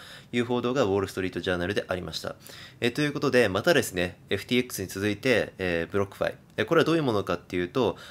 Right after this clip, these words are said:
仮想通貨の有名なレンディングプラットフォーム。要は仮想、も-、自分の持っている仮想通貨を、えー、ブロックファイに預けて、そして、え、それで金利を得るっていうこと。で、ブロックファイ何をやるかっていうと、他の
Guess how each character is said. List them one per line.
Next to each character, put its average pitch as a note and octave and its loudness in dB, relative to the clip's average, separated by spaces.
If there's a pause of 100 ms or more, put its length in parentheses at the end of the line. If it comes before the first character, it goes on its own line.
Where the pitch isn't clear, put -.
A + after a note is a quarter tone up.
(140)
仮 A#2+ -4
想 D#3 2
通 D#3 -2
貨 C3 0
の C#3 0
有 A2+ 2
名 A#2+ 0
な A#2 2
レ G2 2
ン A#2 -2
デ A#2 -2
ィ - -2
ン A#2 -4
グ G#2+ -8
プ - -2
ラ G#2 4
ッ - -16
ト - -18
フ G#2+ 0
ォ - 2
ー F2+ 0
ム。 - -8 (280)
要 D3+ 8
は A#2 8
仮 A#2 0
想、 - -2
も-、 D#3 -2
自 A#2+ 0
分 C#3+ 0
の C#3+ 0
持 D3 0
っ D3 -8
て B2 2
い - 4
る G2+ -4
仮 G#2 -6
想 G#2+ -2
通 A2 -4
貨 C3 2
を、 C#3+ 0 (200)
え F2 -2
ー、 - -20 (460)
ブ A2 2
ロ A2+ 4
ッ - -4
ク - -16
フ A2 0
ァ G2 4
イ F#2+ -2
に F2+ -4
預 G2 0
け G#2+ 0
て、 A#2+ -2
そ C#3+ -2
し - 0
て、 F#3 0
え、 A2 0
そ C#3+ -2
れ D3+ -2
で D#3+ 0
金 D3 -4
利 D3 0
を C3+ 0
得 A#2 2
る G2+ 2
っ F#2 -4
て - -10
い - -6
う - -6
こ - -10
と。 E2 -12
で、 C3+ -4
ブ D#3 2
ロ F3+ 2
ッ - -16
ク - -18
フ E3 4
ァ C3 6
イ - 2
何 A#2 2
を G#2+ 4
や G2+ 6
る G2 2
か F#2+ 2
っ F2 0
て - -6
い G#2 -2
う - -6
と、 A2+ -6
他 G#2 2
の C3+ 2